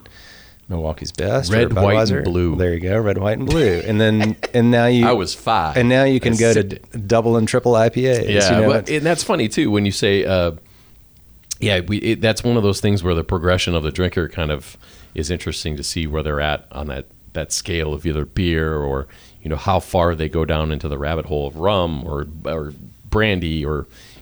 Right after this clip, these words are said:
Speaker 2: you know, any of these, uh, any of these types of spirits.
Speaker 1: Yeah, I think you, you dip your toe, uh, and your,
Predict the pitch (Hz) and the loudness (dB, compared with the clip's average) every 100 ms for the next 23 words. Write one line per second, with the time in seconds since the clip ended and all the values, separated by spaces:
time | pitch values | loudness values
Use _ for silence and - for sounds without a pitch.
0 | - 76 76 90 85 71 73 - 82 78 | -10 -6 -2 0 -2 -2 -6 -8 -8 -8
1 | 71 69 - - 87 82 71 - 71 - | -8 -12 -14 -6 -4 -4 -6 -10 -12 -12
2 | 73 78 71 - - - _ - 127 80 | -12 -10 -10 -12 -20 -20 _ -4 0 0
3 | 76 113 135 123 117 92 101 113 - 104 | -2 -6 -6 -6 -6 -6 -2 -2 2 4
4 | 95 95 90 - - 101 90 90 87 85 | 4 4 0 -6 -8 -6 -4 -4 -6 -6
5 | 95 92 92 | -6 -2 -4